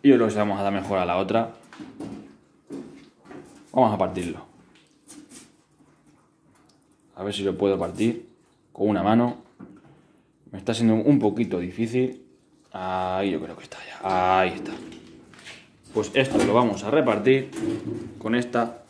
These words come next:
Ahí está, pollo e higadito. Y a estos le vamos a dar esta. Vamos a abrir por aquí y le vamos a echar esta. Ahí,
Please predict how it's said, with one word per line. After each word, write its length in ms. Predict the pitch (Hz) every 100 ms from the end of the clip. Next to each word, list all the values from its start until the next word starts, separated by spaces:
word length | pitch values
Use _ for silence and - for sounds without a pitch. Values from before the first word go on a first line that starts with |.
| _ _ _ -
Ahí 220 | 98 104
está, 400 | 101 - 110 117 - - -
pollo 260 | 120 107
e 60 | 120
higadito. 680 | 110 95 110 110 120 117 - - _ _ _ _ - - - - - - - -
Y 120 | 117
a 100 | 117
estos 420 | 143 143 135 135 110
le 120 | 107
vamos 260 | 113 110
a 60 | 107
dar 220 | 120 120
esta. 260 | - - - - - - - - - - - - - - - - - - - - - - - - - - - - -
Vamos 240 | 110 101
a 60 | 92
abrir 160 | 104
por 180 | 113 131
aquí 400 | 104 120 135 135 - - - _ _ - _ - -
y 100 | 135
le 100 | 120
vamos 280 | 123 113
a 20 | 107
echar 180 | 107
esta. 300 | 90 85 - - - _ _ _ _ _ _ _ _ _ - - _ _ _ _ - - - -
Ahí, 540 | - 98 95 98 104